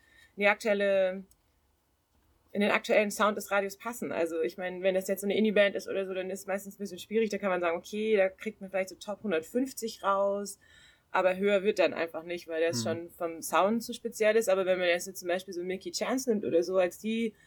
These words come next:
Speaker 1: durchgestartet sind mit ihrem Sound, war das halt was komplett Neues. Aber es war trotzdem catchy, es war massentauglich.
Speaker 2: Ja.
Speaker 1: Ähm,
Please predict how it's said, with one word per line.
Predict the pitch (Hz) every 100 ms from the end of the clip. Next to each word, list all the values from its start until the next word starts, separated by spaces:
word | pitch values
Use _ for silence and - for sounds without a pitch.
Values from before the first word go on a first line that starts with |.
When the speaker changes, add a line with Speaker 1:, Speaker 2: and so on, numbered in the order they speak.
| - _ _ _ _
Speaker 1:
durchgestartet | 233 269 330 - 165 175 -
sind | 165 170 170
mit | 175 175
ihrem | 175 175 170
Sound, | - 175 180 202
war | 180
das | 185 190
halt | 196
was | 180 -
komplett | 190 190 180
Neues. | 175 170 147 -
Aber | - 170 170
es | 170
war | 170
trotzdem | - 196 185 170
catchy, | 208 226 - 240
es | 226 208
war | 180 185 180 -
massentauglich. | 147 180 208 233 233 220 233 240 240 233 -
Speaker 2:
Ja. | 139 120 107 - _
Speaker 1:
Ähm, | 196 185 185 180 190 -